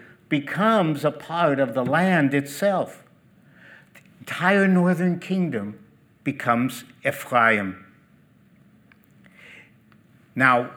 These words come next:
as I was looking through some of the rabbinic writings on this, I found in the Pesikta Rabbatai, which is, uh, uh,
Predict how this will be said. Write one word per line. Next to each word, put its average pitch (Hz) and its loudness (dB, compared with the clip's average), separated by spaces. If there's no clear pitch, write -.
as 131 2
I 139 6
was 135 0
looking 180 2
through 156 0
some 151 -2
of 127 0
the 131 2
rabbinic 139 -2
writings 170 0
on 101 -4
this, 107 -8
I 135 4
found 190 4
in 165 4
the 131 2
Pesikta - 0
Rabbatai, 123 0
which 131 -4
is, 139 0
uh, - -10
uh, 107 0